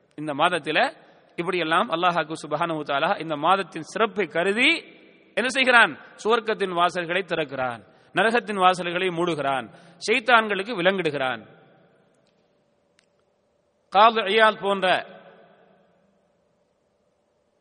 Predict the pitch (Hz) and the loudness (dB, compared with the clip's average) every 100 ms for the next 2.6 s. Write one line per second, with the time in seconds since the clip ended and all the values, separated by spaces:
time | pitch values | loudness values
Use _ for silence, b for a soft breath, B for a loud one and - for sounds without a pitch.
0 | _ _ _ _ _ _ _ 139 196 214 | _ _ _ _ _ _ _ 2 2 4
1 | 202 180 196 233 214 202 175 165 170 208 | 2 2 2 0 0 0 0 0 0 -2
2 | - 170 170 139 131 180 | -6 -4 -2 -2 -2 -4